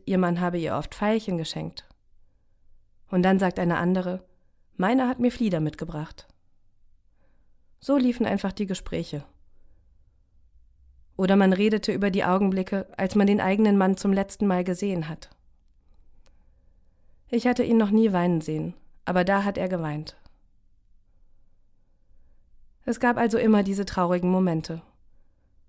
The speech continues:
Und man kam wieder ganz schnell ins Grübeln. Ich sticke jetzt dieses Tuch,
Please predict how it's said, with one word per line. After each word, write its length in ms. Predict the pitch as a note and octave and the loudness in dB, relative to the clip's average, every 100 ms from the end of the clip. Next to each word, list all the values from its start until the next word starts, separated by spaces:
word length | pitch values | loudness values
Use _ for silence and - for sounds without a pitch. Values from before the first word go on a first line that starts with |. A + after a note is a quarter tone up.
| _ | _
Und 120 | F#3 F#3+ | 2 4
man 120 | F3+ | 2
kam 280 | - E3+ F3+ | 0 0 0
wieder 180 | F3 | 0
ganz 260 | E3+ E3 D#3+ | -2 -4 -2
schnell 180 | F3+ E3+ | -2 -2
ins 160 | F3 | -4
Grübeln. 380 | - G#3 F#3 E3 - - - _ _ _ _ _ _ - | -4 -4 -2 -6 -10 -20 -20 _ _ _ _ _ _ -8
Ich 140 | - | -4
sticke 260 | - A#3+ G#3 | -2 0 0
jetzt 300 | G#3 G#3 G3+ | -2 -6 -8
dieses 280 | F3 E3+ | -6 -8
Tuch, 340 | - C4+ B3+ | -6 -4 -4